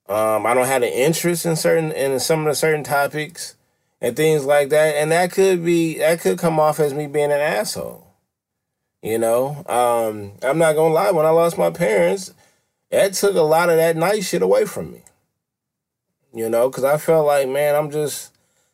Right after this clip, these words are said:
I lost a lot, man. I lost a lot between those two. And I'm still learning how to be a man, still learning how to be a husband, still learning how to be generous, and still learning how to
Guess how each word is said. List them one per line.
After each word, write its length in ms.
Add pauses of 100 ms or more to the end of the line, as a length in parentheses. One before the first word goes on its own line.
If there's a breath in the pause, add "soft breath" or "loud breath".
(400)
I 100
lost 340
a 60
lot, 520 (160)
man. 380 (180)
I 60
lost 280
a 60
lot 280
between 460
those 320
two. 400 (1080)
And 460
I'm 220
still 440
learning 360
how 200
to 80
be 180
a 80
man, 340
still 320
learning 300
how 180
to 80
be 180
a 120
husband, 540
still 240
learning 300
how 220
to 100
be 160
generous, 600
and 120
still 240
learning 300
how 240
to 320